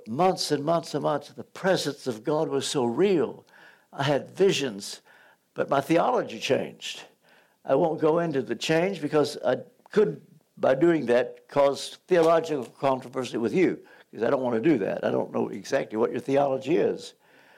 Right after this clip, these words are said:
But in my case, it meant that my future would not be with the Church of the Nazarene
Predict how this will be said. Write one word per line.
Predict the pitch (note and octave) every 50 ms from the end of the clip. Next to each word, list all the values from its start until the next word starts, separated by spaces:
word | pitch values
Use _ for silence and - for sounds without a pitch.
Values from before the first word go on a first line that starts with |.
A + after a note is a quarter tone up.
| _ _ _ _
But | - A#2+ B2+
in | - - C#3+ C3+
my | D#3+ G3+ B3 C4
case, | C4 - D3+ A2+ F#2 - A#2 - - - - -
it | C3 B2+ B2+ -
meant | B2 C#3+ D#3+ D#3 C3 A2+ F#2+ - - - - _ _ - - _ _ _
that | - -
my | A#2 C3+ E3 F#3+
future | F#3 - - G3+ G#3+ G3+ G3+ - - G#2+ D#2 D2+ - - _ _ _ _ _ _ _ _ _ _ _ _ _ _ _ _ _ _
would | - - A#2 B2 A2+ G#2+
not | C#3 D#3 E3 - - C#3+
be | D3+ D3+ D3 C#3
with | - - - C3+ C3+ C3
the | C3 A#2+
Church | - - - E3+ D#3+ D#3+ -
of | C#3+ A#2+
the | C3
Nazarene | C3 C#3 D3 D#3 D#3 C#3+ - B2+ A#2+ A#2 A#2 G2+ F#2+ - -